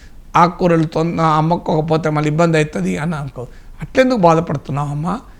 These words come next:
భారతదేశం మూడవ ఆర్థిక వ్యవస్థగా దూసుకెళ్తోంది" అంటే ఆమె నేను ఏం చేస్తుంది,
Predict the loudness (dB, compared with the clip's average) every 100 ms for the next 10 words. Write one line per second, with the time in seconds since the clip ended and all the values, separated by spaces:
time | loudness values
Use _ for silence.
0 | -20 -4 4 6 6 6 4 4 2 2
1 | 4 8 10 10 10 6 0 -6 -2 0
2 | 0 -2 -4 -4 -2 -2 -4 -14 -20 -20
3 | -2 4 4 6 4 4 2 2 0 0
4 | -2 -2 -2 0 -4 -8 -16 -20 -20 -14
5 | 0 2 2 2 0 2 2 0 0 0
6 | -2 -6